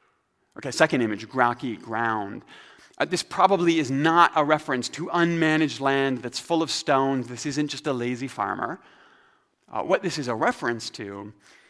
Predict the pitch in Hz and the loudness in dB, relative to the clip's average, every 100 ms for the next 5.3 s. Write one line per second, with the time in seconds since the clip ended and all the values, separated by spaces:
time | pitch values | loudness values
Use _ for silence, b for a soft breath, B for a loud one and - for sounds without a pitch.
0 | b - 120 123 - 151 160 135 123 120 | b -10 -6 -8 2 2 2 0 0 2
1 | 143 147 139 123 131 147 - 113 104 98 | 0 -2 -2 -2 -2 -4 -4 -4 -4 -10
2 | 101 _ _ _ _ _ - 143 135 120 | -14 _ _ _ _ _ -10 0 0 0
3 | 123 120 123 123 135 143 139 131 120 123 | -6 0 6 6 6 4 -2 -2 0 2
4 | 131 123 - 120 113 110 - 127 127 113 | 0 -4 -4 -4 -4 -6 -4 -4 -2 -2
5 | 107 110 | -4 -2